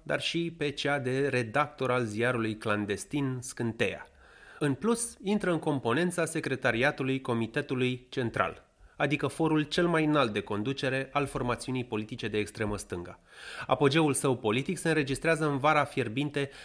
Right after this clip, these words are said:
a lui o mie nouă sute patruzeci, cu Vasile Luca în închisoare, iar apoi în Uniunea Sovietică, acolo unde s-a dus și Teohari Georgescu și Ștefan Foriș,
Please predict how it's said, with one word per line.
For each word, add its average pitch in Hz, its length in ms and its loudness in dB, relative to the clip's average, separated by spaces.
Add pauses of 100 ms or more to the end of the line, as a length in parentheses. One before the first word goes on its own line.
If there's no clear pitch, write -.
(120)
a 131 80 0
lui 127 180 2
o 127 40 2
mie 143 140 0
nouă 135 160 2
sute 127 160 -4
patruzeci, 123 640 0 (280)
cu 131 100 -8
Vasile 127 340 2
Luca 120 280 0
în 107 80 2
închisoare, 156 720 0 (260)
iar 127 140 4
apoi 139 220 2
în 135 180 2
Uniunea 120 360 2
Sovietică, 139 800 -4
acolo 170 260 2
unde 151 180 2
s-a 113 180 -2
dus 143 260 -4
și - 160 -6
Teohari 123 500 2
Georgescu 139 580 -2
și - 160 -8
Ștefan 135 400 -2
Foriș, - 480 -2